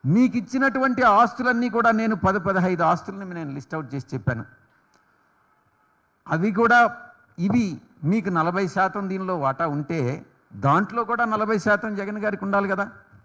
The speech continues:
మీకొక న్యాయం, జగన్ గారికి ఒక న్యాయమా? ఆ వాస్తులు, ఆస్తు-, ఆ,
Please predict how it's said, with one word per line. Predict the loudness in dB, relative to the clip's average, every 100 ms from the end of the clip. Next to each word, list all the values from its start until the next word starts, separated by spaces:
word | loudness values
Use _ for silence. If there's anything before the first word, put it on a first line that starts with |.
| _ _ _ _ _ _ _ _ _ _ _ _ -4
మీకొక | -2 0 -2 -4
న్యాయం, | -2 0 0 0 -6 -12 -20 _ _
జగన్ | 0 2 4 4
గారికి | 2 2
ఒక | -2 0
న్యాయమా? | 0 2 0 -2 -4 -12 -20 -20 _ -20 _ _ _ _ _ _ -2
ఆ | 2 4
వాస్తులు, | 4 4 2 0
ఆస్తు-, | 4 6 4 0
ఆ, | -2 0 0